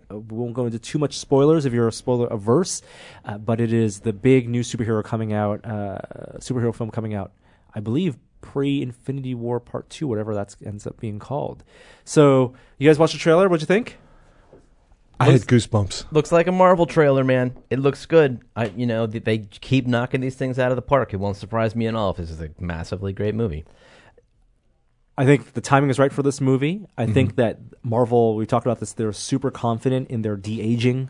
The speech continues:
Speaker 1: C G.
Speaker 3: That's the most amazing thing, isn't it? Like, to be, that they're taking a gamble on this technology, that people will buy it for the length of an entire movie and not just put up with it for a single scene.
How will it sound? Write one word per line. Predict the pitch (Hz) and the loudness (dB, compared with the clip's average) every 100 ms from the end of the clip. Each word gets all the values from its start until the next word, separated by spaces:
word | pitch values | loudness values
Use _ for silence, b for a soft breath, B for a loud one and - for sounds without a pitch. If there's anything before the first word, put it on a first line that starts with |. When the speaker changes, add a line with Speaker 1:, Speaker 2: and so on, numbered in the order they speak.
| - | -12
Speaker 1:
C | - 127 | -2 -2
G. | 113 127 180 170 b b | 2 0 0 -4 b b
Speaker 3:
That's | 180 254 | 2 2
the | - 247 | 0 0
most | 196 175 | 0 0
amazing | 151 147 127 117 | 2 4 4 -2
thing, | 123 95 | -2 -2
isn't | 101 156 | -2 -2
it? | 220 - b b b b | -4 -6 b b b b
Like, | 120 | -2
to | - | 0
be, | 135 160 | -2 0
that | 135 120 | 0 0
they're | 135 131 | 0 0
taking | 151 170 175 | 0 0 0
a | 147 | -2
gamble | 143 127 110 | -2 -4 -2
on | 95 95 | -2 -2
this | 110 | -6
technology, | - 120 123 117 110 85 78 80 _ _ | -4 -6 -4 -4 -4 -6 -12 -14 _ _
that | 113 - _ - | -2 -2 _ -8
people | - 139 139 127 | -2 -2 -2 0
will | 117 | 0
buy | 101 120 113 | 2 0 0
it | 85 - | -2 -6
for | - | -10
the | 98 | -8
length | 101 107 104 | -6 -6 -6
of | 98 | -6
an | 95 | -4
entire | 95 110 101 | -4 -4 -2
movie | 98 120 98 87 | -2 -2 -2 -4
and | 92 | -4
not | 98 | -4
just | 98 90 | -6 -6
put | - 107 | -4 -2
up | 104 | -4
with | 95 90 | -6 -8
it | - | -8
for | 90 | -10
a | |
single | 76 90 78 | -8 -10 -10
scene. | - 85 - | -10 -12 -12